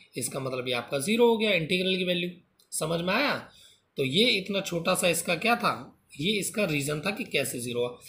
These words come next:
अब मैं किसी भी क्वेश्चन में नहीं बताऊंगा कि ये ज़ीरो कैसे आता। आप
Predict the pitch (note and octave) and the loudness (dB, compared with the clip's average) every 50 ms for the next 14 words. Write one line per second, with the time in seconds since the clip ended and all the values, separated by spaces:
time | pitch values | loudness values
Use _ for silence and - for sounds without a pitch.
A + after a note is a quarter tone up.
0 | - - - G3 F3+ G#3 A3 G#3+ A3 G3+ F#3 - A3 G3+ A3 G3 A3+ F#3 F3 - | -20 -10 -6 -2 0 0 0 0 0 0 0 2 2 2 0 0 0 0 0 0
1 | G3+ F3+ F3+ F3 D#3+ D#3+ F3+ F3+ F#3+ F#3 G3+ G3 G3 G3+ G#3 F#3 - G3 G3 F3+ | 0 0 2 2 4 2 2 2 2 0 0 -2 -2 -2 -2 0 2 2 2 2
2 | D3 D3 D3+ E3 D#3+ E3 C#3+ C3 C3 - D#3 C#3+ C#3+ - F#3+ G3 G3 - | 2 0 -2 -2 -2 -2 -2 -2 -2 -2 -2 -2 -2 0 -2 -2 -2 -2